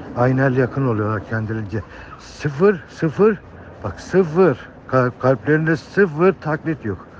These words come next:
Bir de taklidin şuurunu sıfır o da. O da sıfır. Onlar öyledir. Saadetler işte merhamet ettiği için Rabbil Alemin tabi izniyle yapıyor bunu. Tutuyor.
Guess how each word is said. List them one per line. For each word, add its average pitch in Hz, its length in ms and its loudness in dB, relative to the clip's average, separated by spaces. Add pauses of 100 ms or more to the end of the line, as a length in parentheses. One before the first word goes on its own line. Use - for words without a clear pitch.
(420)
Bir 135 60 4
de 180 100 6
taklidin 185 580 0
şuurunu 196 480 4
sıfır 123 340 -6
o 107 120 -4
da. 120 80 -2
O 160 100 -4
da 143 100 -4
sıfır. 90 300 -14 (560)
Onlar 117 280 -2
öyledir. 110 440 -4 (300)
Saadetler 156 600 2
işte 147 380 -2 (280)
merhamet 135 500 2
ettiği 139 380 -2
için 160 320 -4 (300)
Rabbil 98 280 -4
Alemin 117 320 -2
tabi 107 260 -4
izniyle 107 360 -4
yapıyor 92 400 -6
bunu. 131 220 -4 (340)
Tutuyor. 135 520 -2